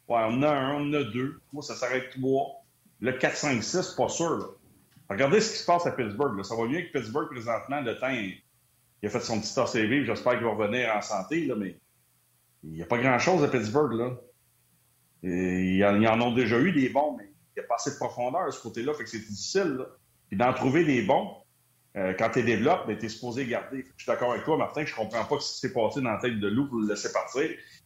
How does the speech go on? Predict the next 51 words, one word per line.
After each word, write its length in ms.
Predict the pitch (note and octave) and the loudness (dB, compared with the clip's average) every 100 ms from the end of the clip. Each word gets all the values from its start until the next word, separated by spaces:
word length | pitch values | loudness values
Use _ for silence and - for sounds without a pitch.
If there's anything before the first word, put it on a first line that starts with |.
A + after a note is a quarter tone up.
| _ | _
Il 60 | G#2 | 4
voulait 200 | A#2 A#2+ | 4 6
peut-être 240 | C#3 A2 | 4 6
pas 80 | C3+ | 4
le 100 | A2 | 6
payer, 380 | A2 G#2 D3 G#2+ | 4 6 6 4
mais 80 | |
il 60 | G#2 | 4
aurait 140 | G#2+ | 4
dû 140 | G#2+ A#2+ | 2 -2
le 80 | A#2 | 2
payer 340 | G2+ A2+ C3+ | 2 4 2
parce 200 | F#2 - | -2 -6
que 60 | F2+ - _ _ _ _ _ _ _ | -10 -10 _ _ _ _ _ _ _
c'est 120 | - | 2
un, 220 | G#2 G2+ | 4 4
c'est 140 | F#2 G#2 | 2 2
un, 140 | G2+ | 2
c'est 140 | G2 A#2 | 2 2
un 100 | G#2 | 4
gars 120 | C3+ | 4
qui 100 | A#2+ | 2
a 40 | |
changé 400 | - D#3+ C#3+ B2 | 2 4 4 4
la 120 | B2+ | 0
dynamique 440 | G2 G2+ A2 B2+ - | 0 -2 -2 -4 -8
au 40 | |
Colorado. 460 | - A2+ G2+ F#2+ C3+ | -4 0 2 0 -4
Ça 160 | - A#2+ | -2 -2
prendrait 420 | B2+ A#2 A2 B2+ | 2 2 2 0
comme, 220 | A#2+ A2+ | -2 -4
un 140 | A2 G#2+ | -4 -2
gars 120 | B2+ | -2
comme 180 | B2 G#2 | -2 -4
ça, 140 | B2+ | -4
je 60 | B2+ | -6
suis 80 | - | 0
d'accord 240 | G#2 A#2 | 0 2
avec 140 | G#2+ - | 0 0
toi, 180 | A#2+ G2 | -2 0
droitier. 760 | G#2 A2 - A2+ A#2+ D3+ - _ _ | 2 2 2 -2 -2 -2 -12 _ _
Ou 100 | A#2 | -2
si 300 | A2 - C#3+ | 0 0 2
t'en 180 | C3 B2 | 6 6
trouves 280 | A#2+ B2 A#2+ | 6 4 6
un 160 | C#3 A#2+ | 4 2
qui 120 | A#2 | -2
est 100 | G#2 | -2
plus 280 | C#3 - F#2+ | -4 -4 -4
bon 200 | C#3 C#3 | -2 -2
que 40 | - | -6